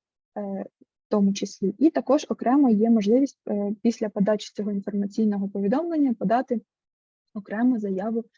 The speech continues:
е, на компенсацію. Також, е, це можна зробити, подати заяву на компенсацію можна через органи,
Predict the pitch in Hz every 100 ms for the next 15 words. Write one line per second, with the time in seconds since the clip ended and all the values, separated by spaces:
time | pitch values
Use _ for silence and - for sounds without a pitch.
0 | _ _ - 208 202 226 240 226 220 202
1 | - - 190 190 302 311 - 220 214 214
2 | 208 202 247 240 220 208 196 202 220 277
3 | 240 220 214 208 208 208 208 202 202 196
4 | 202 302 - 208 220 214 196 196 196 -
5 | 226 220 208 202